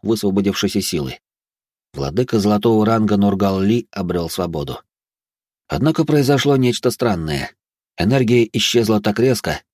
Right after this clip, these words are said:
словно даусов вновь накрыло временной аномалией. Невидимые кучки начали двигаться, но тут по возвышающейся над каменной дорожкой платформе промелькнуло две молнии, воплотившиеся в двух даусов.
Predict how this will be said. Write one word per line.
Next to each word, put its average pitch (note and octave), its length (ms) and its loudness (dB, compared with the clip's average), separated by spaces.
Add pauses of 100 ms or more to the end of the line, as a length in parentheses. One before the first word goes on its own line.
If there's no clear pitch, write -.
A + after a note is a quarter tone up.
(160)
словно A2 360 2
даусов G#2+ 500 2
вновь G#2+ 300 0
накрыло G2 400 0
временной F#2 400 -2
аномалией. E2+ 720 -4 (520)
Невидимые A#2 540 2
кучки B2 320 -2
начали A2 340 2
двигаться, E2 520 -2 (400)
но E2+ 160 -2
тут C#3 260 0
по F2 160 0
возвышающейся F#2+ 800 0
над F2 160 -4
каменной F#2+ 380 -2
дорожкой F2+ 420 -2
платформе F#2+ 580 -2 (280)
промелькнуло F#2+ 500 0
две G#2 160 2
молнии, D#2 540 0 (160)
воплотившиеся F2 720 -2
в E2 60 -4
двух E2+ 200 -4
даусов. D2 560 -6